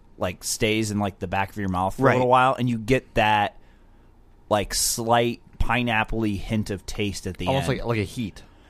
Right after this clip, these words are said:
Speaker 1: Yeah, the, the shandy taste kind of overpowers it too much, whereas I think you kinda have to wait to the end to really kind of detect that.
Speaker 2: Yeah.
Speaker 1: If, if you, if you could. I, I would say that I agree with you.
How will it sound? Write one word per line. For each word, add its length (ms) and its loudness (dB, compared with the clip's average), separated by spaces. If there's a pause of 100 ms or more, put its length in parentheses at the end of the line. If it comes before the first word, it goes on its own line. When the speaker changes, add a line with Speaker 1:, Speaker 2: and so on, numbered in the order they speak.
(140)
Speaker 1:
Yeah, 160 4
the, 160 -4
the 140 0
shandy 400 0
taste 280 0
kind 200 2
of 80 0
overpowers 760 2
it 160 -2
too 220 2
much, 400 0
whereas 240 0
I 60 0
think 140 -6
you 60 -6
kinda 200 -2
have 100 -4
to 80 -4
wait 400 -2
to 100 -2
the 180 -2
end 400 0
to 120 -4
really 320 -2
kind 340 -2
of 240 -2 (400)
detect 520 -6
that. 300 -12 (120)
Speaker 2:
Yeah. 180 2
Speaker 1:
If, 120 -6
if 180 2
you, 180 -2
if 180 -2
you 100 -6
could. 440 -8
I, 140 0
I 120 4
would 160 0
say 200 0
that 180 0
I 100 4
agree 220 -2
with 160 -4
you. 200 -8